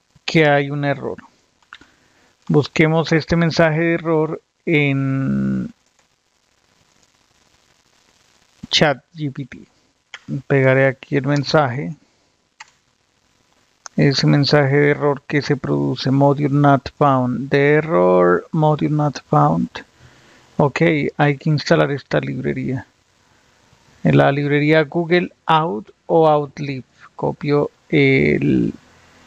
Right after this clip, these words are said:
comando. Regresamos a Visual Studio Code. Y esperamos a que se realice su instalación. A ver si ya desapareció.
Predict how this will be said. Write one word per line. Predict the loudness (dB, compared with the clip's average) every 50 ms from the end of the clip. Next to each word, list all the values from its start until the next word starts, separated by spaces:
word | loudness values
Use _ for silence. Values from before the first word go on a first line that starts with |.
| -20 -8
comando. | -2 0 0 2 2 2 2 2 0 -4 -6 -6 -8 -8 -12 _ _ _ -14
Regresamos | -10 -4 -4 -4 -4 -4 -4 -2 -2 -2 -2 -2 -2 0
a | 0
Visual | 0 0 -4 -4 -2 -2 -2 -2
Studio | -4 -8 -10 -8 -4 -4 -6 -4
Code. | -4 0 0 2 2 0 -2 -6 -10 -18 -20 _ _ _ _ _ _ _ _ _ _ _ _ _ _ _ _ _ -6
Y | 2 2 2
esperamos | 2 2 -2 -2 0 0 0 -2 -4 -8 -10 -12 -6
a | -4 -4 -4
que | -4 -8 -14
se | -10 -8 -6
realice | -4 -4 -6 -4 -6 -8 -8 -4 -2 -2 -4 -4 _
su | _ -14 -10 -6 -6 -6 -6 -8 _ _ _ _ _ _ _ 0
instalación. | 2 2 2 2 -2 -2 0 0 0 2 -2 -4 -4 -10 -12 -12 -12 -14 _ _ _ -12
A | -8 -6
ver | -4 -4 -6 -6
si | -8 -6 -2
ya | 2 4 4
desapareció. | 2 2 0 -4 0 0 0 0 0 -4 -6 -4 -4 -4 -4 -6